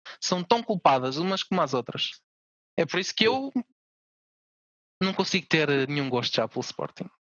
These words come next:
Speaker 1: E por isso é que
Speaker 2: Sim,
Speaker 1: o único gosto que eu
Speaker 2: é,
Speaker 1: tenho
Speaker 2: é.
Speaker 1: é
Speaker 2: Claro que o que aconteceu, isso é, foi um aproveitamento total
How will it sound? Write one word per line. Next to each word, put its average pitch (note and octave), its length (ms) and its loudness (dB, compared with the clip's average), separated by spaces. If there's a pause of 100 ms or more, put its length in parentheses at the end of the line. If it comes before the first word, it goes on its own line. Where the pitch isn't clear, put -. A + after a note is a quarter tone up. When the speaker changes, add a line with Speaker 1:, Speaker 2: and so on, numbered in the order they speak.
(120)
Speaker 1:
E D3+ 60 0
por D3 140 -4
isso D3 140 2
é D3 80 2
que E3 100 2
Speaker 2:
Sim, C#3+ 80 6
Speaker 1:
o C3+ 60 4
único D3 240 -2
gosto D3 160 2
que A#2+ 80 4
eu C#3+ 40 -2
Speaker 2:
é, - 40 -8
Speaker 1:
tenho - 240 2
Speaker 2:
é. G3+ 500 0
Speaker 1:
é A#3+ 40 -12 (600)
Speaker 2:
Claro C3 220 4
que - 60 2
o - 80 -4
que - 100 2
aconteceu, A#2+ 680 2 (360)
isso A2+ 260 2
é, G#2+ 280 0 (200)
foi B2 120 2
um B2 60 2
aproveitamento B2 1000 2
total A#2+ 420 2